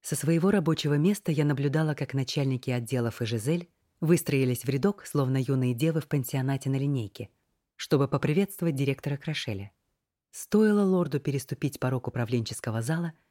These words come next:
и коллеги разразились овациями, будто тот не из Берга воротился, а с поля боя. Соскучились бедные, переживали за него.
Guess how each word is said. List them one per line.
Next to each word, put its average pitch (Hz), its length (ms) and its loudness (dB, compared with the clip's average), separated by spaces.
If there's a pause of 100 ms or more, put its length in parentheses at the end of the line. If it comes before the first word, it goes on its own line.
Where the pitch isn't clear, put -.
(320)
и 170 80 0
коллеги 185 420 4
разразились 151 680 2
овациями, 147 640 0
будто 156 480 2
тот 151 240 2
не 147 160 6
из 123 100 0
Берга 151 300 0
воротился, 113 640 -4 (320)
а 151 80 0
с 151 80 -8
поля 170 280 2
боя. 117 440 0 (400)
Соскучились 143 720 -2
бедные, 113 400 -2
переживали 123 640 0
за 113 140 -8
него. 101 300 -8